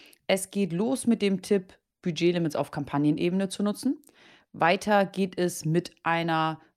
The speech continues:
beispielhaften Berechnung eines Budgets für die Produktlaunchphase. Und, ähm, wir schließen ab mit dem Tipp, extra Budget freizugeben, wenn du in Ranking beziehungsweise Wachstum investieren möchtest.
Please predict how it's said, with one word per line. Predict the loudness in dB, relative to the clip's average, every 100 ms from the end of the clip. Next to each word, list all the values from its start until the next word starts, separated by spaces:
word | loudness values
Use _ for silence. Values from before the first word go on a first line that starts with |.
| -2
beispielhaften | 2 2 2 0 2 2 -2 -2 0 0 -2
Berechnung | 0 0 0 0 0 0 2 2 -2 -2
eines | -2 0 -2 -4 -6 -10 -16 _ _ _ _
Budgets | -8 -2 -2 0 0 0 -4
für | -2 -2
die | -2 -6
Produktlaunchphase. | -4 0 0 0 0 2 0 0 2 2 0 -4 -6 -20 -20 _ 2
Und, | 4 6 2 0
ähm, | 0 0 0
wir | 2 0
schließen | 0 -2 -2 0 0
ab | 0 -2 -2
mit | 0 2 0
dem | 0 -2
Tipp, | 0 0 0 -6 -20 -20 _ _ -8
extra | -6 -6 -2 0
Budget | 0 -2 -2 -2 -2 -4 -10
freizugeben, | -8 -4 -4 -6 -8 -4 -4 -4 -6 -16 -12
wenn | -4 0 0 0
du | 0 -2 -2
in | -4 -4 -2
Ranking | -2 -2 -2 -2 -2 -6
beziehungsweise | -6 -6 -4 -2 -2 0 0
Wachstum | -2 -4 -8 -4 -4
investieren | -2 -4 -6 -8 -6 -6 -6
möchtest. | -10 -12 -18 -18